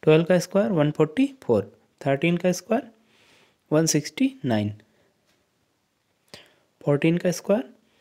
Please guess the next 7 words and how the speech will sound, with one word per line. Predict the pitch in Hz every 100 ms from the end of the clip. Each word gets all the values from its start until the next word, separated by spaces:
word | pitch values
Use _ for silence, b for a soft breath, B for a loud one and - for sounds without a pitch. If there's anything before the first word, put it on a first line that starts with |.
| B B B B -
वन | 151
नाइंटी | 151 147 147 233 254 - -
सिक्स। | - 107 - - _ _ _ -
फ़िफ़्टीन | 143 - 175
का | 180 180
स्क्वायर | - - 240 - _ _
टू | - 185